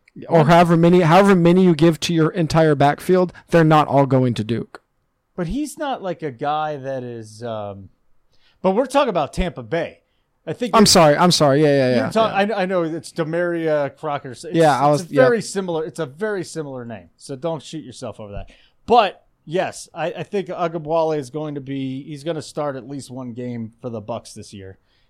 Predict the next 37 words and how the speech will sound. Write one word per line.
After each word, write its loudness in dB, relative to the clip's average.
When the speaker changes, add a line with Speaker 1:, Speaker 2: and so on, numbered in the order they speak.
Speaker 2:
Uh, -8
because -10
Barber -4
is -14
garbage -8
and -14
Jones -8
Speaker 1:
Yep. -6
Speaker 2:
doesn't -12
seem -14
like -12
he -14
gets -12
it. -18
This -12
guy -6
is -10
a -16
tank. -6
He -12
has -12
good -12
hands, -12
and -8
he's -6
gonna -6
win -10
that -10
job -10
later -10
in -14
the -18
season. -18
So, -14
yes, -14
get -14
him. -20